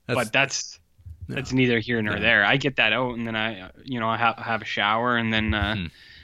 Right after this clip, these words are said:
Speaker 1: the world doesn't know.
Speaker 2: Yeah, I'll just say, uh, yeah, things with me pass without incident. So, uh, I don't know what's going on over there.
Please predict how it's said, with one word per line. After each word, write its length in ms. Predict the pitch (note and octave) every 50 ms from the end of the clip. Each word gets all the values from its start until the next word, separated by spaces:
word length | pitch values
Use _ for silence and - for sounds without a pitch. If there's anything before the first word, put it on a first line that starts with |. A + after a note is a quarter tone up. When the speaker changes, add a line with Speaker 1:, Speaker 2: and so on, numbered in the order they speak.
| - - -
Speaker 1:
the 100 | - A2+
world 240 | G#2+ A2 G#2+ G#2+ G#2
doesn't 300 | A2 G#2+ G#2 G#2 G2+ F2+
know. 240 | G2 G#2 A2+ C3 C3+ - - - - - - _ -
Speaker 2:
Yeah, 100 | G2 F#2+
I'll 100 | G2 A#2
just 160 | B2+ B2+ -
say, 160 | - C3 A#2+
uh, 100 | A2+ G#2+ - -
yeah, 340 | A#2 A#2+ A2+ G#2+ G2+ F#2+ F2+ - _
things 220 | - A#2+ A#2+ G#2
with 100 | G#2 -
me 180 | A2 A2 G#2 F#2+
pass 340 | - - F#2+ G2 F#2+ - -
without 240 | F#2+ G2+ F#2 F2+ E2
incident. 540 | F#2+ G2 G2 - - F2 D#2 D2+ C#2+ C#2 -
So, 340 | - - - F#2+ E2+ E2 D#2+
uh, 160 | D#2 D#2+ D#2
I 100 | D#2+ F#2+
don't 120 | G#2+ A2+
know 60 | A2+ A2+
what's 160 | A#2 - -
going 240 | - A2 G#2+ G#2+ G#2+
on 200 | G#2+ G#2+ A2 A2
over 180 | G#2 G#2+ B2+
there. 420 | A#2+ A#2+ G#2 F#2+ F#2+ G#2+ C3 B2